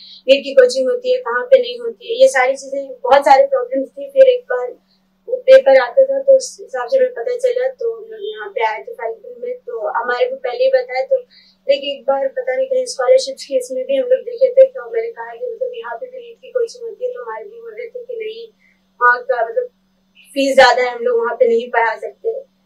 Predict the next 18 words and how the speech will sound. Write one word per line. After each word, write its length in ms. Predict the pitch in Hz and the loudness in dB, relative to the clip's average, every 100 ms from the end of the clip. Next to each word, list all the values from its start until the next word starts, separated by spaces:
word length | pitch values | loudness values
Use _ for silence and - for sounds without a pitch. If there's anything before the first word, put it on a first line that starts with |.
| - | -2
पहले 180 | - 262 | 6 6
तुम 160 | 269 262 | 6 2
इलेवन 420 | - 247 262 269 | 0 4 6 8
ट्वेल्थ 280 | 539 494 - | 6 6 2
कर 200 | - - | -4 0
लो, 160 | 494 | 0
उसके 200 | 494 - | 0 -4
बाद 240 | 480 466 - - | -4 -4 -6 -6
फिर 180 | 254 466 _ - | -6 -6 _ -4
कहीं 220 | 254 262 | -2 4
पे 100 | 269 | 4
देखा 260 | 240 233 | 4 -2
जाएगा। 380 | 220 208 202 208 | -4 -4 -6 -6
लेकिन 280 | 226 233 247 | -6 -6 -4
फिर 160 | 523 262 | 0 2
वो 280 | 262 254 _ _ _ _ _ _ _ _ 202 _ _ - | 0 -2 _ _ _ _ _ _ _ _ -20 _ _ 0
पैम्फलेट्स 440 | 254 247 269 269 | 0 2 -2 -2
में 260 | 277 262 262 | 2 2 2